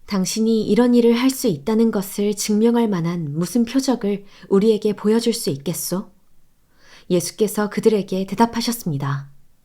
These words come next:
"이 성전을 허물라. 그러면 내가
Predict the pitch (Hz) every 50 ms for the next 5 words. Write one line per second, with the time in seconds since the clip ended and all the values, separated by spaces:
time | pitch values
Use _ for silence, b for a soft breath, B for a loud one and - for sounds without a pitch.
0 | _ _ _ _ b b b b b b - 202 196 - 254 262 254 262 262 240
1 | 240 233 240 262 262 269 254 214 160 135 135 - - - - - - - - -
2 | B B B B B B B - 208 208 202 208 208 208 190 160 151 139 143 170
3 | 180 175 147